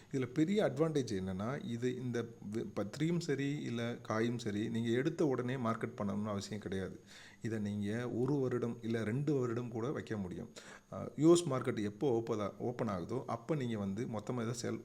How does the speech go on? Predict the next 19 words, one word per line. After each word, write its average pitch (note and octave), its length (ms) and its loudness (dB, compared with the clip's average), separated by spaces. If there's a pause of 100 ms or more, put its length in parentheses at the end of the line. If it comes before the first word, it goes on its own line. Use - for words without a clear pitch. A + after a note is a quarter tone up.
சேல் G#2+ 160 -4
பண்ணலாம். F#2+ 320 -4
ஒரு G#2 200 -4 (300)
பத்திரியை C#3+ 360 0
நீங்க A#2 200 0
சேகரிச்சு A2 540 0
ஒரு G#2+ 160 -2
ட்ரம்ல G#2 380 0
போட்டு G#2+ 240 -6
வச்சுக்கிட்டு, G#2+ 500 -6 (320)
ஒரு A#2+ 400 0
டைம் C3+ 260 2
வரும்போது, G#2 720 -2
இப்பெல்லாம் C#3+ 480 2
பார்த்தீங்கன்னா, C3+ 460 0
ஈசாலேருந்தே C3 600 2
உங்களுக்கு A2+ 520 -2
டைரக்டா, C#3 580 0 (320)
அ, A2 380 -4